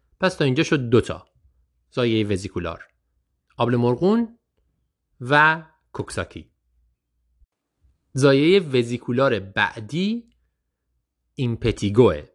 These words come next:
ایمپتیگویی که به شکل تاول بروز می‌کنه. این یکی دیگه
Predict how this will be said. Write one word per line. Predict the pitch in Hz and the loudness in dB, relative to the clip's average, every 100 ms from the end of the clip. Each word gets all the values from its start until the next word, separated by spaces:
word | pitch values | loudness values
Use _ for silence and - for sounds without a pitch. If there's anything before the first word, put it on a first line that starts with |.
| _ _ _ _ _ _ _ _ _ | _ _ _ _ _ _ _ _ _
ایمپتیگویی | 123 110 107 117 113 156 | -8 -4 -4 -4 -2 -2
که | 156 156 151 147 _ _ _ | 0 0 0 -2 _ _ _
به | 117 | -10
شکل | - - 147 147 139 131 | -4 -4 -4 -2 0 0
تاول | - - 95 98 113 87 | -4 -4 -4 0 -2 -2
بروز | 80 85 87 | -8 -12 -12
می‌کنه. | 92 95 | -12 -10
این | 107 175 | -6 -2
یکی | 185 240 | -2 -2
دیگه | 208 190 190 190 | 0 2 2 0